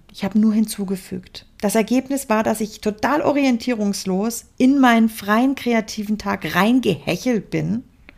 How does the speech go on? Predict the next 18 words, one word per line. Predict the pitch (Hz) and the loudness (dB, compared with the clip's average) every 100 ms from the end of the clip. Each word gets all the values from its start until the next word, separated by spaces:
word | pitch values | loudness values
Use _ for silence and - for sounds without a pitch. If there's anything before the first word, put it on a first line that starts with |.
| - - - - - - | -20 -20 -20 -20 -20 2
und | 233 | 6
war | 254 262 | 6 6
dann | 247 226 | 6 4
so | 220 294 - - 427 | 4 0 -2 -2 -2
ausgelaugt, | 403 - 240 208 185 220 226 - - - - - - | -2 -2 -2 0 0 0 -4 -18 -20 -20 -20 -6 0
dass | 226 | 2
ich | 226 | 4
mich | 214 208 | 2 2
erstmal | 202 196 196 | 0 0 -2
erholen | 175 - 185 170 165 | -4 0 2 2 2
musste. | 156 151 - 131 - - | -2 -8 -10 -14 -16 -2
Also | 202 202 | 0 0
diese | 220 214 208 | 0 0 0
Nummer | 208 202 233 | 2 6 6
hier | 240 220 | 8 6
mit | 208 196 | 4 2
den | 190 | 0
Schuhen. | - 165 143 | 0 -2 -4